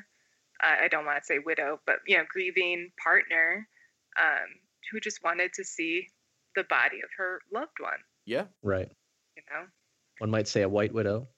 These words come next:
Speaker 1: <laughs>
Speaker 3: Um, moving on. Um, I think what really sold this whole thing, uh, to me, where I was like, "Something different is going on." So someone calls on the phone to the security desk and was like, basically, "Let her in."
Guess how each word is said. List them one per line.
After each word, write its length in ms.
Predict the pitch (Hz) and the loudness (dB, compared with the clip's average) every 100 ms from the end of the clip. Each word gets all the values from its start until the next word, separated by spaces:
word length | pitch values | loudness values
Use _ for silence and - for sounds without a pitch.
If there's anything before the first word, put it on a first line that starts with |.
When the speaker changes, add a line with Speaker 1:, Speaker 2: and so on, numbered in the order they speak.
| _ _ _ _ - | _ _ _ _ -4
Speaker 1:
<laughs> 60 | 135 | 2
Speaker 3:
Um, 360 | 139 131 104 - 131 | 2 2 -2 -4 -4
moving 200 | 123 110 | 0 0
on. 140 | 104 - - 170 | -2 -6 -6 -2
Um, 360 | 127 123 107 101 - _ _ - | 0 0 0 -4 -16 _ _ -2
I 60 | |
think 160 | - 311 | 0 4
what 140 | 165 | 4
really 300 | 143 156 147 | 6 4 4
sold 320 | - 143 143 | 2 2 2
this 160 | 127 117 | 2 0
whole 180 | 123 117 | 0 -2
thing, 560 | - 117 113 107 98 - - - | 0 0 0 -2 -6 -14 -12 -6
uh, 120 | 107 | -4
to 160 | - | 0
me, 220 | 123 131 123 | 2 4 4
where 260 | 113 107 | 4 4
I 120 | 85 | 4
was 100 | 107 | 2
like, 100 | 104 | 0
"Something 340 | - 139 123 107 | -2 -2 -2 -2
different 260 | 117 113 | -2 -2
is 80 | 98 | -2
going 220 | 104 95 92 | 0 0 0
on." 240 | 90 92 | 0 0
So 300 | - 101 101 - - _ - | 2 2 2 -8 -20 _ -2
someone 240 | 165 180 | 2 2
calls 260 | 165 151 139 | 4 2 2
on 60 | |
the 60 | 120 | 0
phone 280 | 135 117 117 | 0 0 0
to 60 | |
the 100 | 107 | -4
security 340 | 104 120 104 101 | -4 -2 0 2
desk 260 | 98 - | 0 0
and 60 | 101 | -6
was 120 | 92 | -2
like, 140 | 92 113 | -2 0
basically, 340 | 113 - 107 | -2 -2 0
"Let 200 | 101 104 | 2 0
her 180 | - 92 | 0 -2
in." 140 | 92 | -2